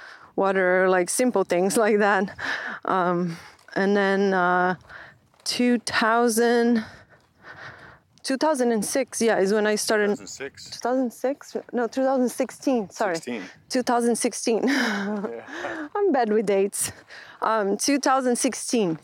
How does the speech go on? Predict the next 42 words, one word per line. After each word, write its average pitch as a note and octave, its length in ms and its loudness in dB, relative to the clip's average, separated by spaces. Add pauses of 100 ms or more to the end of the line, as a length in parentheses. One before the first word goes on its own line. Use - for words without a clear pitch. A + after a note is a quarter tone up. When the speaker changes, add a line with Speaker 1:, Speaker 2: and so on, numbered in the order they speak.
(120)
Speaker 1:
is G3 160 -2
when G3+ 160 2
I G3 80 0
became G3 320 0
a F#3+ 40 2
nurse. - 540 -2 (200)
Um, F3+ 400 0
it F#3 120 -6
took E4 160 0
me D4 140 4
a B3+ 100 4
long B3 220 4
time A#3+ 360 4
to A#3+ 120 2
get G#3+ 300 2 (460)
to - 140 -2
that G3+ 220 0
point G#3 300 2
where F#3+ 160 4
I G3 40 4
was F#3+ 200 4
actually G3 500 2
in G3+ 140 4
nursing G3+ 400 0
school. A#3+ 400 0 (840)
Um, F3 420 0
I G3 240 0 (320)
really G#3 280 2
didn't G3+ 240 2
know G3+ 220 2
how G3+ 160 2
to G3 160 0
write F3 260 2
in F#3 140 4
English, F3 380 2
so F3+ 340 0
it F3+ 120 2
was, F#3 500 -2 (400)
um, F3 280 0
I F3+ 120 0
started F#3+ 460 0
my F3+ 360 2